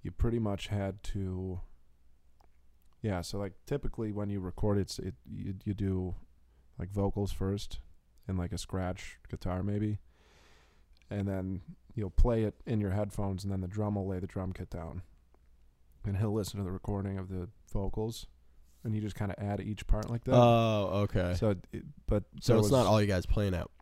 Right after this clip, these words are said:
Speaker 2: once.
Speaker 1: There was one song that we did where it was all us playing at once. So that one, it was like, a, "Hey, if you, if you fuck up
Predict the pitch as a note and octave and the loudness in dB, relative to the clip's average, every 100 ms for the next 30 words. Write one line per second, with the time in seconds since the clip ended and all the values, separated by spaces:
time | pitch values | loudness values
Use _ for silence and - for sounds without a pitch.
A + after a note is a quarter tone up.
0 | - F2 F#2 - B2 G#2+ G2 A2 G#2 - | -8 -2 0 2 4 4 4 2 2 0
1 | G2+ F#2+ F#2 G2 F#2+ G2+ F#2+ F2+ F#2 E2+ | 0 0 -2 -4 -6 -2 -2 -2 -2 -4
2 | - - - G2 F#2 F#2 F2+ F2 - F2 | -6 -12 -4 -2 -2 -2 -2 -4 0 0
3 | E2 - - - - - - - _ - | 0 -8 -10 -10 -8 -10 -12 -20 _ -20
4 | - _ _ - - A#2 A2+ A#2+ A2+ G2 | -20 _ _ -12 2 4 6 6 6 2
5 | G2+ F#2+ G2 F#2+ G2+ F2+ A2+ - - G2+ | 0 -2 0 0 0 0 -4 -4 -8 -4
6 | - C3+ - D3+ G2 | 0 2 4 4 6